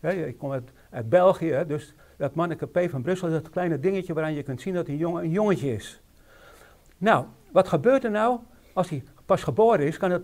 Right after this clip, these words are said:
kan het, eh, Manneke P kan maar één ding, hè, kan hij plassen. En, eh, dat kan hij heel goed namelijk, en dat mag gelukkig ook natuurlijk. Maar als hij een jaar of negen of tien of twaalf, bij de ene is wat vroeg, bij de ander wat laat, hè, dan wordt dat dingetje wordt mul-, multifunctioneel namelijk.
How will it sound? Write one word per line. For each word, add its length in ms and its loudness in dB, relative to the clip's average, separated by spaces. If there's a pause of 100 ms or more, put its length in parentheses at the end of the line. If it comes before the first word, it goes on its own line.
(280)
kan 140 -4
het, 180 -6
eh, 140 0
Manneke 420 0
P 340 4
kan 120 -2
maar 100 -2
één 220 2
ding, 200 0
hè, 160 0 (160)
kan 120 -8
hij 100 -6
plassen. 420 -2 (680)
En, 260 -2
eh, 80 -2
dat 100 0
kan 140 -2
hij 100 2
heel 140 4
goed 220 -2
namelijk, 400 -4
en 80 -2
dat 100 -4
mag 180 -6
gelukkig 400 -4
ook 160 -2
natuurlijk. 420 -6 (500)
Maar 420 4
als 200 0
hij 80 0
een 60 2
jaar 260 0
of 100 -4
negen 320 2
of 100 -12
tien 260 -4
of 100 -8
twaalf, 360 -2
bij 120 -4
de 80 -8
ene 180 -2
is 80 -10
wat 160 -6
vroeg, 320 0
bij 120 -2
de 60 -2
ander 180 -2
wat 20 -6
laat, 420 0 (600)
hè, 160 0
dan 280 -2 (120)
wordt 180 -2
dat 100 -2
dingetje 280 -4
wordt 180 -2
mul-, 340 0
multifunctioneel 1120 2
namelijk. 440 -6